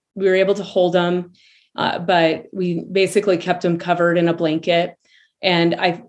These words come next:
thought about calling Now I Lay Me Down to Sleep, but I just didn't think a photographer should come out for that.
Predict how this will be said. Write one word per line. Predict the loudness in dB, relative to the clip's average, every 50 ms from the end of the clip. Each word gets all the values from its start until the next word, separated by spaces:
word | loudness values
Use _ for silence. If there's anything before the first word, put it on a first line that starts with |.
| -4
thought | -2 0 2 2 2
about | 2 2 2 2 2 0 -2 -6 -12 -10
calling | -4 0 2 2 2 2
Now | 2 2 2
I | 2
Lay | 2 2 0
Me | 0 0
Down | 0 0 -2 -2
to | -4
Sleep, | -6 -4 -2 -2 -2 -2 -2 -2
but | -2 -2 -2 -2 -4 -4 -4
I | -4 -2
just | -2 -2 -4 -4 -6 -10 -10 _
didn't | -2 -2 -2 -2 -4 -4
think | -6 -6 -6 -6
a | -8
photographer | -10 -10 -10 -8 -2 -2 0 0 0 -4 -4 -2 -4 -4 -4
should | -4 -8 -8 -10
come | -8 -6 -2 -2
out | 0 0 -2 -4 -4 -4
for | -2 -2
that. | 0 0 0 0 0 -2 -4